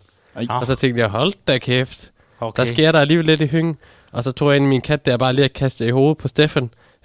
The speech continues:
Speaker 3: Øh, og der blev jeg lidt utilfreds.
Speaker 2: Altså,
Speaker 3: Det
Speaker 2: du har
Speaker 3: gjorde han.
Speaker 2: faktisk reddet Mikkels liv?
Speaker 3: Ja, det er jo svært at sige den dag i dag, men altså, jeg gav ham hjertemassage bagefter.
Speaker 2: Klart. Okay.
Speaker 1: Så.
Speaker 2: Nå, men det vil sige, det er simpelthen det, der, øh, altså, det er, at din, hvad skal man sige?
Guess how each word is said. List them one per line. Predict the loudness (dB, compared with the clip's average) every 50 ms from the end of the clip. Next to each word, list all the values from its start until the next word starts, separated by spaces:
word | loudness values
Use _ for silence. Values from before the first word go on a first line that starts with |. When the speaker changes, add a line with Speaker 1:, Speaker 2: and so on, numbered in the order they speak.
| -10 -6
Speaker 3:
Øh, | -4 -2 -2
og | -2
der | -2
blev | -2 0 0 0
jeg | 2
lidt | 2 0 0
utilfreds. | 0 -2 -2 -6 -8 -8 -10 -10 -10 -14 -20 -20 _ -14
Speaker 2:
Altså, | -8 -4 -2 2
Speaker 3:
Det | 4
Speaker 2:
du | 6
har | 6
Speaker 3:
gjorde | 6 6 4
han. | 4 4
Speaker 2:
faktisk | 4 2 2 4
reddet | 4 4 4 4
Mikkels | 2 0 0 0 0 -2 -2
liv? | -2 -2 -2 -2 -10 _ _ _ _ _ _ _ _ _ _ -20 -20 _ _ -12
Speaker 3:
Ja, | -8 -4 -4 -2 -4
det | -2 -2
er | -2
jo | -2
svært | -2 0 0 0 2 0
at | -2
sige | -2 -2 -4 -2 0
den | 0 0 2
dag | 2 2 2
i | 4
dag, | 4 2 2 2 2
men | 0 0
altså, | -2 -6 -6 -6
jeg | -8 -4
gav | -2 0 0 2
ham | 2 2
hjertemassage | 2 2 0 0 -2 -2 -2 -2 -4 -4 -4
bagefter. | -4 -2 -2 -4 -4 -6 -10 -10 _ _ _ _ _ _ -8
Speaker 2:
Klart. | -2 0 0 0 -2 -8 _ _ _ _ _ _ _
Okay. | -4 -2 0 0 -2
Speaker 1:
Så. | -4 -8 -12 -10 -4 2
Speaker 2:
Nå, | 2 2 2
men | 2 0 2
det | 2 2
vil | 2 2
sige, | 0 0 0
det | 2 2 2
er |
simpelthen | 2 0 -2 -2 -2 -4 -4
det, | -4 -4 -2
der, | -2 -4 -4 _ _ _ _ -10 -6 -4
øh, | -4 -2 -2 -2 -2 -4 -4 -4 -4 -6 -6 -8 -12 -14 -18 _ -8
altså, | -8 -8 -8 -8 -4
det | -2 0 0 2
er, | 2 2 0
at | -2 -6 -12 -10 -8
din, | -8 -8 -8 -10 -14 -18 _
hvad | -8 -6 -6
skal | -6 -4 -4
man | -4 -4 -4
sige? | -4 -4 -4 -4 -4 -4 -6